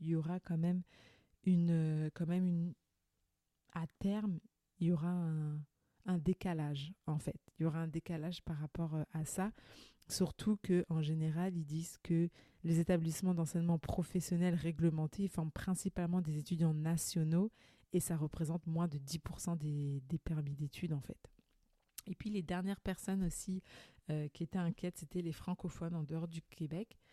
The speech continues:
Parce que, du coup, ils craignent que la réduction du nombre de permis d'études, ça mène à une baisse du nombre d'étudiants francophones en Ontario. Et donc, du coup, il dit pareil, que ça ne fait pas de sens euh, parce que il y a le,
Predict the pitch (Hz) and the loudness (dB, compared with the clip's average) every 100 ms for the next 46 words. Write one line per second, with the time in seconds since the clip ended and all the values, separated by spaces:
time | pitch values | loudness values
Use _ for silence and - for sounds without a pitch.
0 | - - - - 170 - 165 165 - 247 | -20 -20 -12 -4 -4 0 0 0 8 8
1 | 302 - - - _ - 170 - 214 220 | 8 2 -20 -20 _ -2 -2 -2 -2 -2
2 | 214 180 151 143 190 208 208 - 214 202 | 0 -2 -2 -2 -2 -2 -2 0 2 4
3 | 175 170 175 165 - 165 165 156 160 - | 4 2 2 0 0 0 0 0 -2 -2
4 | - 226 - - 156 160 185 214 - 151 | -2 -2 -2 -4 0 2 4 4 2 0
5 | 156 147 147 196 - - 165 151 170 190 | 0 0 2 2 0 -6 -4 -2 2 2
6 | 175 160 - 165 170 185 - 185 180 170 | 0 -2 -4 0 2 2 0 -2 0 -2
7 | 190 175 170 170 185 185 170 - - - | 0 0 0 -2 -4 -2 -2 -4 -20 -20
8 | - - 165 156 165 160 - 226 165 156 | -20 -8 -2 0 0 -2 0 0 0 -4
9 | 190 196 196 - 180 165 - 170 170 - | -2 0 -2 -4 -6 -4 -2 0 0 -2
10 | 165 - 208 - 226 226 - - - _ | -4 -2 -2 -2 2 2 0 -8 -10 _
11 | _ - _ - 165 160 156 151 - 170 | _ -20 _ 0 2 4 2 0 -2 -4
12 | 165 - 180 175 170 - - 165 160 160 | -4 -4 -2 0 0 -6 -8 -6 -4 -2
13 | 165 165 160 | -2 -2 -4